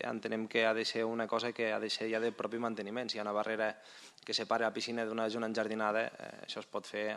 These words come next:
pel cost que té amb, directament l'Ajuntament. Llavors, no, no entenem que, que hagi de ser un,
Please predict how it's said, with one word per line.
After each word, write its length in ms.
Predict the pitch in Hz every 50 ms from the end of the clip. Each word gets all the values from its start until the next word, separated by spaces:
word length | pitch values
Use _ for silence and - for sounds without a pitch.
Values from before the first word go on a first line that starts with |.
| - 107
pel 200 | - 107 104 98 -
cost 160 | 107 104 -
que 140 | - 107 98
té 140 | - 110 107 113 113
amb, 400 | - 101 107 104 101 101 101 101 104 104 98
directament 480 | 101 101 104 101 - 101 101 101 101 104
l'Ajuntament. 560 | 110 107 117 110 101 95 95 98 110 104 95 95 - -
Llavors, 400 | 101 98 95 98 98 95 - - - - - - - - - - - - _ _ _ _ _ _ - - - - - - - -
no, 120 | 120 117 120 - 104
no 180 | 127 123 127
entenem 360 | 131 120 131 123 127 123 127 123
que, 100 | 135 127 123 120 113 -
que 60 | - 117
hagi 120 | 107 117
de 100 | 110 113
ser 120 | - 117 113
un, 80 | 110